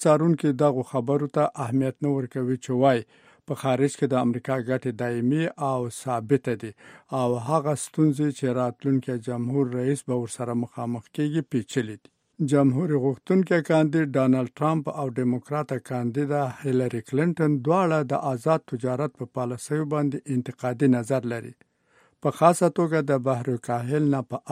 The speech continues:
اخوا تجارت په باره کې چې لا تر اوسه یې موافقه نه ده تصویب شوې. هیلری کلینټن په لومړي سر کې د آسیا د آزاد تجارت د موافقې ملاتړ کاوه چې د چین د مخ په زیاتېدونکي اقتصادي قدرت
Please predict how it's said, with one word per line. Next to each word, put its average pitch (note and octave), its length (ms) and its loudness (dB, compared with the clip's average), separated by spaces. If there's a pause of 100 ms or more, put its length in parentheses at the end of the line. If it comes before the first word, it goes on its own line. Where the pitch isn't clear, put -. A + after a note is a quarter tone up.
اخوا C#3 340 -6
تجارت B2 480 -4
په A#2 160 -4
باره A#2+ 280 0
کې A2+ 120 -8 (600)
چې - 160 -2
لا B2 100 4 (100)
تر B2+ 160 0
اوسه F3 300 2
یې E3 160 2
موافقه B2+ 520 -4
نه D#3+ 120 -2
ده E3 80 0 (100)
تصویب A#2+ 320 -6 (100)
شوې. A2+ 240 -4 (1160)
هیلری F3 340 8
کلینټن F3 440 6
په F#3+ 120 4
لومړي F3+ 300 4
سر F3 180 2
کې E3 140 0
د - 100 6
آسیا D#3+ 300 2
د - 20 0 (120)
آزاد D3 280 2
تجارت C3+ 460 -2
د B2+ 100 4
موافقې B2+ 560 0
ملاتړ B2+ 380 0 (100)
کاوه A#2 240 -2 (480)
چې D3 80 2 (100)
د B2 80 4 (120)
چین D#3 200 4 (140)
د B2 160 -2
مخ C#3+ 240 2
په - 140 -6
زیاتېدونکي B2 640 0
اقتصادي A#2 480 -4 (100)
قدرت B2+ 300 -2